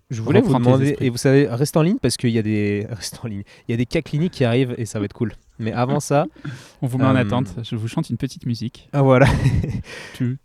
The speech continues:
Speaker 2: tu,
Speaker 1: Euh, il y a
Speaker 2: tu,
Speaker 1: des questions
Speaker 2: tu.
Speaker 1: du public aussi qui arrivent. <laughs> Euh, est-ce que, quels sont les gens vers qui tu réorientes de manière, euh, régulière en tant que, euh, médecin ?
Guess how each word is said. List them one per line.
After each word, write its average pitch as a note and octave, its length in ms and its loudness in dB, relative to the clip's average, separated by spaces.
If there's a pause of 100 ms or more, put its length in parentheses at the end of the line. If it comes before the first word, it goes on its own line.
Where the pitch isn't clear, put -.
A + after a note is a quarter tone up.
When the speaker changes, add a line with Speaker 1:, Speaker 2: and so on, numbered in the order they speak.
Speaker 2:
tu, - 100 -2
Speaker 1:
Euh, B2 240 2
il A#2+ 60 -6
y A#2+ 60 2
a - 40 4
Speaker 2:
tu, C3+ 60 4
Speaker 1:
des C3+ 60 0
questions D#3 260 -2
Speaker 2:
tu. D#3+ 80 4
Speaker 1:
du - 40 0
public A#2+ 240 -2
aussi A2 220 -6
qui - 140 -8
arrivent. G2 220 -6 (220)
<laughs> - 200 -4
Euh, A2 360 -2 (220)
est-ce D3+ 220 -2
que, G3+ 360 -4 (840)
quels F3 220 0
sont G#3+ 240 -2
les D#3 140 4
gens C#3 420 0
vers A#2+ 220 -4
qui D#3+ 160 -8
tu - 200 -6
réorientes B2 760 2
de A#2 80 -2
manière, A2+ 440 0
euh, G2 420 -2 (220)
régulière G#2 600 -6 (400)
en G#2+ 60 -12
tant G#2 160 -10
que, - 180 -16
euh, - 40 -10 (260)
médecin ? - 280 -14